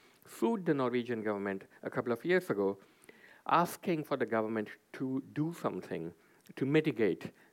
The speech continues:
uh, climate change. Um, and the government's response was, "We just drill the oil and we sell it. It's burnt elsewhere, so it's not our responsibility." This was the official response of the government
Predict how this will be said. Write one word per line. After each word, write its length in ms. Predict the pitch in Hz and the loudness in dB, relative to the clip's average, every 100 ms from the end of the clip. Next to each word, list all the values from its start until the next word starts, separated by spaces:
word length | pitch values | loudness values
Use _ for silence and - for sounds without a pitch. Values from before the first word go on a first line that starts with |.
| - | -6
uh, 100 | 98 | -4
climate 380 | - 104 98 92 | 0 0 0 -4
change. 420 | - 90 73 - - | -4 -6 -6 -14 -12
Um, 340 | 92 92 85 85 _ _ - - | -8 -6 -6 -10 _ _ -20 -8
and 140 | 120 123 | -4 0
the 140 | 127 - - | -2 -4 0
government's 440 | 151 165 170 160 | 2 4 2 2
response 420 | 131 - 135 131 127 | -4 0 0 0 2
was, 300 | 113 107 - - _ _ _ _ _ _ _ - _ - - - - | 2 2 0 -16 _ _ _ _ _ _ _ -20 _ -20 -20 -20 -4
"We 220 | 143 185 | 4 4
just 420 | 160 175 160 - - - 107 | 6 4 4 -2 -10 -6 -6
drill 340 | 117 175 190 | 6 8 8
the 140 | 143 120 | 6 2
oil 340 | 90 87 101 139 - - _ - | 2 2 2 0 -10 -20 _ -6
and 140 | 120 | 0
we 80 | 127 | 0
sell 260 | - 175 160 | 4 6 6
it. 160 | 120 | 4
It's 160 | 147 - | -2 -4
burnt 380 | 117 156 175 165 | 4 6 6 4
elsewhere, 520 | 139 139 - 95 76 - - | 4 4 4 0 0 -4 -8
so 160 | - | 0
it's 220 | - - - | 0 0 0
not 180 | 127 - | 0 2
our 160 | 110 | 2
responsibility." 760 | 104 - 104 98 - 78 71 73 - _ | 2 0 -4 -4 -6 -8 -8 -12 -16 _
This 200 | - 139 | -2 0
was 120 | 151 131 | 0 2
the 140 | 139 | 2
official 340 | 131 131 - | 2 0 -2
response 460 | 117 110 - 104 - | -4 -6 -4 -4 -2
of 100 | 98 | -4
the 60 | 90 | 0
government 440 | 101 90 85 | -2 -2 -6